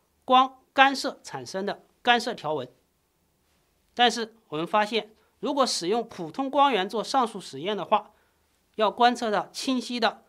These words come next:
高对比度的干涉条纹，在实验上是有一定难度的。而如果我们改用激光来做同样的实验的话，干涉条纹的观察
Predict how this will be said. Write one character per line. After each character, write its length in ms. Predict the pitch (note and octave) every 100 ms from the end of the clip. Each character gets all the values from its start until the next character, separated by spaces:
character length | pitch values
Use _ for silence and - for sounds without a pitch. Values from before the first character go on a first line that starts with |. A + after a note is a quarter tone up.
| _ _ _
高 220 | C4+ C#4
对 180 | C#4 C#4+
比 160 | F#3+ D#3+
度 160 | A3+
的 280 | G3 F3 - _ _ _ _
干 140 | A3+ A#3+
涉 120 | A3+
条 220 | F3 F3+
纹， 220 | C#3 E3+ _ _ _ -
在 120 | G3
实 260 | - C#3+ F#3
验 180 | C4+
上 280 | - G3+ - _ _ _
是 200 | - A#3+
有 120 | C#3+
一 80 | C#3+
定 180 | A3+ E3+
难 220 | C3 D3+
度 120 | B3+
的。 200 | G#3 - _ _ _ _ _ _ _ _ _ _ _ _ _ _ -
而 320 | C#4 D#4 - _
如 160 | B3+ E4
果 140 | C4+
我 80 | A#3+
们 140 | C#4
改 240 | B3+ F3 E3+
用 240 | C4 -
激 140 | - D#4+
光 240 | F4 F4
来 120 | A3+
做 160 | A3+ A#3
同 260 | - E3+
样 140 | C#4+ D4
的 80 | A3
实 200 | - E3
验 160 | G#3+
的 80 | F3
话， 320 | G#3 F#3 - _ _ _ _ _
干 200 | C#4+ B3
涉 160 | D#4+ -
条 260 | - D#3+
纹 180 | G#3 F#3+
的 80 | F#3
观 240 | A#3+ B3
察 240 | A#3 C#3+